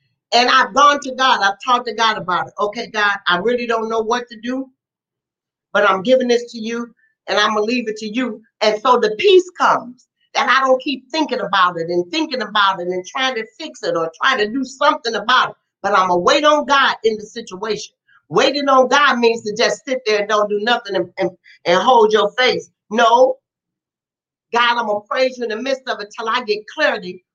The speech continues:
on how to do this thing." Okay? Be anxious for nothing. I stopped being anxious about anything. Time will help you. Situations will help you.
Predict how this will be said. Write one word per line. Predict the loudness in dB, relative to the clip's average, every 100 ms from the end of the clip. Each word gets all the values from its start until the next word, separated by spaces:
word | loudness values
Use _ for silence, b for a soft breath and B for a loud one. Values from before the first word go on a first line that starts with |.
| _
on | 0 0
how | 2 0 0
to | -8 -8
do | -6 -6
this | -6 -12 -16 _
thing." | -16 -16 -16 _ _ _ _ _ _ _ _ _ _ _ _ _ _ _ _ _ _ _ _ -2
Okay? | -2 0 0 0 -2 -10 _ _ _ _ _ _ _ _ _ _ _ _ _
Be | -2 0
anxious | 0 0 0 -8 -8
for | -2
nothing. | 0 0 -2 -12 -18 _ _ _ -4
I | -4
stopped | -4 -8 -4 -2 -2
being | -4 -4 -4
anxious | -4 -4 -6 -16 -10
about | -2 0 0
anything. | -2 -4 -8 -14 -14 -14 -16 _ _ _ _ _ _ _ _ _ _ -10 0
Time | 2 2 0 -2
will | -4 -6
help | -6 -6 -8
you. | -14 -16 -18 _ _ _ _ _ _ _ _ _ _
Situations | -6 -6 -6 -2 0 0 0 -2 -2
will | -4 -4
help | -2 -2 -2 -6
you. | -12 -12